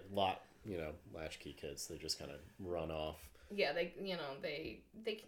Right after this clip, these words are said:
Speaker 2: they are independent. It was a different time. People thought they could trust other people.
Speaker 1: Yeah.
Speaker 2: And also the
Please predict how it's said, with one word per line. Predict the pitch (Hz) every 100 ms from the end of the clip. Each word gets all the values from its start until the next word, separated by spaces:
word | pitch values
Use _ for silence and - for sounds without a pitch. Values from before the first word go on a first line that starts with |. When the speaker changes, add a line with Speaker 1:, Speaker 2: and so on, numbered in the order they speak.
| 226
Speaker 2:
they | 294 285
are | 262 254 -
independent. | 208 202 196 185 -
It | 185 -
was | 220
a |
different | 220 233 226 202
time. | - 180 170 170 180
People | 208 185 185 180 185 -
thought | 190 135 -
they | 123
could | - -
trust | - - -
other | - - 92
people. | 180 - - - - - -
Speaker 1:
Yeah. | 131 104 73 - -
Speaker 2:
And | 208
also | 208 208 196 185
the | 180 185 185